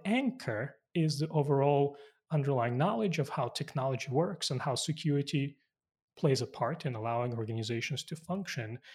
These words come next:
And, uh, I like switching roles, and, and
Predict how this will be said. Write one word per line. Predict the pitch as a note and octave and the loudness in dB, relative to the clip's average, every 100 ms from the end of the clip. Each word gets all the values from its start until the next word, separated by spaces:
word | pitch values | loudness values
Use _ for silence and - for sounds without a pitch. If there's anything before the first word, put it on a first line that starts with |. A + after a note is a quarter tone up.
| - - - | -20 -20 0
And, | D#3+ E3 F3+ F3 | 4 4 4 4
uh, | F3+ F3+ F3+ | 4 2 -2
I | D#3 | -4
like | G3 A#3+ - - _ - | -2 -2 -6 -18 _ -12
switching | - F#3+ G#3 F#3+ | -6 -4 -2 0
roles, | F3 - F3+ - - _ _ | 0 -2 -6 -12 -16 _ _
and, | D3+ D3 C3+ - - _ | 0 0 -2 -10 -20 _
and | E3 D3 | 2 2